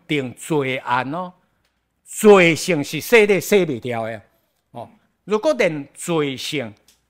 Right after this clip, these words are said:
哦，如果洗礼的时阵连罪性都拢会当洗掉，安尼真耶稣教会信者，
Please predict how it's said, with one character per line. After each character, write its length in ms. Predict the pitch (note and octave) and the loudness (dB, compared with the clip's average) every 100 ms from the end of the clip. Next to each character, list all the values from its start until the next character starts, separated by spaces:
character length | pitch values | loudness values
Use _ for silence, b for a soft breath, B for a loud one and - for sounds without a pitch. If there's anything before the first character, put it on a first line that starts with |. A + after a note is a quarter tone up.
| _ _ _ _ - | _ _ _ _ -20
哦， 180 | A2+ - _ _ _ _ | -20 -20 _ _ _ _
如 200 | C#3+ F#3 | -4 0
果 120 | A3+ | 0
洗 140 | G#3+ C#4 | 2 2
礼 80 | |
的 180 | C4+ A3 | 6 4
时 120 | - | 2
阵 240 | F#3+ E3+ D#3+ | -6 -6 -4
连 200 | C#3+ B2+ | -4 -4
罪 280 | - C#3+ B2 | -6 -6 -6
性 220 | C#3 A#2+ | -10 -6
都 140 | D#3+ | -2
拢 160 | F3 G#3+ | 0 0
会 100 | B2 | -2
当 240 | F#3 D#3 | -4 -4
洗 260 | - A3+ B2+ | 2 2 2
掉， 240 | C3 G2+ - b b b | -4 -10 -10 b b b
安 140 | - A3 | -10 -6
尼 80 | A3+ | -6
真 220 | G#3+ F3+ | -8 -10
耶 120 | E3+ | -6
稣 360 | D#3 - D3+ D3+ | -6 -4 -6 -2
教 220 | A3+ D#3+ | 2 2
会 240 | C#3 D3+ C#3 | 0 -2 -2
信 320 | - F3 C#3+ | -4 -4 -4
者， 260 | G3+ D#3 | -2 -2